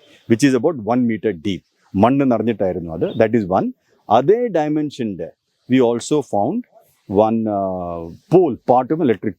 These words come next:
pole. അപ്പോൾ ഇതിൻ്റെ അർത്ഥം എന്താണ്? നമ്മുടെ സംവിധാനം is able to see underground. അതൊരു ഞങ്ങൾക്കൊരു ഭയങ്കര എൻകറേജിങ് റിസൾട്ടാണ് കിട്ടിയേർക്കുന്നത്. ഇനി we are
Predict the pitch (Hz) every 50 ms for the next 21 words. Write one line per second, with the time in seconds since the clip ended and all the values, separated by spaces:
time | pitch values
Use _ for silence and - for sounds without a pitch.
0 | _ - 87 78 - _ _ _ _ _ _ _ - 110 120 127 165 156 139 160
1 | 170 156 135 - - _ 170 165 156 151 147 143 143 147 156 151 _ _ _ _
2 | _ _ 113 120 135 147 156 170 185 175 - 131 120 127 139 143 127 127 127 139
3 | 151 151 151 151 147 - 120 120 127 127 143 139 135 139 135 - - - 131 107
4 | 95 92 87 92 73 71 73 69 69 67 - - - _ _ - - - - 104
5 | 104 117 135 139 151 139 123 123 120 117 135 131 135 127 110 110 - 104 110 120
6 | 131 127 147 139 113 107 113 110 - 151 143 147 139 139 147 131 113 101 - 117
7 | 107 101 90 104 120 127 - 107 85 - 104 92 82 - 80 71 71 69 73 -
8 | _ _ _ _ _ _ _ _ _ _ 135 135 160 180 185 220 202 160 139 151
9 | 220 247 - _ _ _ _ 113 123 147 156 160